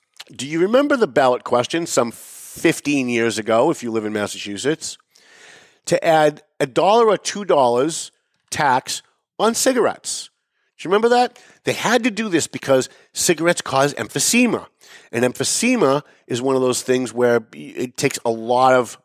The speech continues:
medical attention if you have emphysema. And the medical community was spending a lot of money. And insurance companies are spending a lot of money on emphysema. So we're gonna tax cigarettes. And that one dollar or two dollar additional tax on top of what they were already taxing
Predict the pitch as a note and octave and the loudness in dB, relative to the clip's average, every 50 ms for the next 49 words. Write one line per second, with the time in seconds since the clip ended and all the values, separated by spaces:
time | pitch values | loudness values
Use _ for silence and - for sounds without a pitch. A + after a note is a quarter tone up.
0 | - A#2 A#2+ B2+ C3 C3 C3 - A#2+ A#2+ B2 A#2 - - C3+ C3+ A#2+ - A#2 A2+ | -10 -6 0 2 2 2 2 2 2 2 0 0 2 0 0 0 0 -2 -4 -6
1 | G#2+ - A2 F#2 G#2 A2 G#2 A2 A2 A2 - A#2 - - D#3+ F3+ F#3 D3+ G#2 D#2+ | -6 -6 -4 0 0 0 0 0 -6 -6 -6 -6 -4 0 2 2 2 0 -2 -6
2 | - _ _ _ _ _ _ _ _ _ _ _ _ _ _ _ - B2 A#2 A#2 | -10 _ _ _ _ _ _ _ _ _ _ _ _ _ _ _ -2 0 2 2
3 | A#2+ A#2+ B2 B2 B2+ C#3+ E3+ F#3+ D#3+ D3 - - A#2+ B2+ A#2+ A#2+ A2+ G2+ - - | 0 0 -2 0 2 4 4 2 2 -2 -10 -8 -6 -6 -4 -4 -6 -6 -6 -4
4 | C#3+ C3+ B2+ A2+ A2 A#2 B2 C#3+ D3+ D3+ D3+ D#3 D3+ D3 D3+ D#3 D3+ C#3 G#2 F2+ | -4 -4 -4 -4 -6 -4 -2 0 2 2 4 2 4 2 2 2 2 0 -2 -6
5 | - _ _ _ _ _ _ _ _ _ _ _ - G#2+ B2 C3 C3 - - E3 | -10 _ _ _ _ _ _ _ _ _ _ _ -6 -4 -4 -4 -2 0 2 2
6 | E3+ D#3+ - D3 D3 B2+ C3 A#2 A2 A2 - - C3+ C3+ B2+ B2+ B2+ C#3 C#3+ C#3+ | 2 2 0 -2 -2 -2 -4 -6 -8 -6 -4 -2 -2 -2 0 -2 0 2 4 4
7 | D3 C#3+ C#3+ C#3+ C#3+ C#3 C#3 C3 C3 C3+ C3+ - - A#2 - - D3 D3 C#3 A2+ | 4 2 2 2 0 0 0 0 0 0 -2 -2 -4 -8 -4 -2 0 0 0 -2
8 | G2 - _ - - - - - - D#3+ D3+ C#3+ C#3 D3 C3+ C3+ - - - - | -4 -8 _ -20 -20 -20 -16 -6 -2 -2 0 0 0 -2 -2 -2 -2 -4 -4 -2
9 | F#3 G3 G3+ A3 - - - - A3 A#3 G3+ F#3 B2+ G#2 G2 F2+ - - - _ | 0 0 0 0 -2 -2 -2 0 0 2 2 2 0 0 -2 -2 -6 -12 -18 _
10 | _ _ _ _ - B2+ C3 C#3 C3 D3 C#3+ D#3+ G3 A3 G#3 A3+ G#3 G3 F#3+ E3+ | _ _ _ _ -6 -2 0 0 0 0 2 2 2 2 2 2 4 4 4 2
11 | D#3 - - - F#3+ F3+ F3 E3+ D#3+ D#3 C3+ - _ - C3 A2+ G2 _ - G3 | 2 0 -4 -6 -2 0 2 4 4 4 2 0 _ -6 -6 -6 -6 _ -2 0
12 | A3 - - - F3 D#3 C3 - - G#2+ G2 F#2+ - - A#2+ A#2+ A2+ - - C#3 | 0 2 2 0 0 0 0 0 -2 -4 -4 -4 -8 -8 -8 -8 -6 -4 0 0
13 | D#3 D3+ D3 C#3 C#3 C3 - B2+ A#2+ A#2 A2+ G#2 G2+ G2+ G2 F#2 - - G2 F#2+ | 0 0 -2 -4 -4 -2 0 0 0 2 2 0 0 -2 -6 -8 -6 -6 -6 -6
14 | - - G2 F#2+ | -6 -10 -14 -14